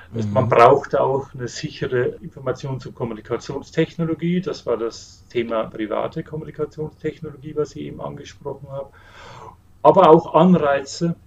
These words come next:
Speaker 1: und gegebenenfalls Verpflichtungen für, für die Steuerbarkeit. Also Verpflichtungen, wenn Sie sich eine Wallbox einbauen, dass die dann auch steuerbar ist. Ja. Und was wir eben gesagt haben,
Speaker 2: Mhm.
Speaker 1: äh, diese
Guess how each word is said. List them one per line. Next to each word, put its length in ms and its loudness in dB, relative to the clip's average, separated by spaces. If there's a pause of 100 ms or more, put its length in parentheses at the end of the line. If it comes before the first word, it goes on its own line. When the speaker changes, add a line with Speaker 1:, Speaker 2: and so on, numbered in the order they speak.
(140)
Speaker 1:
und 160 -10
gegebenenfalls 600 -4
Verpflichtungen 960 -8
für, 480 -2
für 180 -10
die 120 -8
Steuerbarkeit. 1040 -2
Also 240 -6
Verpflichtungen, 800 -8
wenn 140 -4
Sie 100 -6
sich 260 -12
eine 180 -6
Wallbox 460 -2
einbauen, 560 -6 (380)
dass 260 -4
die 120 -10
dann 240 -8
auch 200 -8
steuerbar 840 -6 (600)
ist. 480 -4 (100)
Ja. 260 -12 (400)
Und 100 -8
was 200 2
wir 80 -6
eben 200 -6
gesagt 480 0
haben, 440 2
Speaker 2:
Mhm. 60 -4
Speaker 1:
äh, 80 -4
diese 520 -6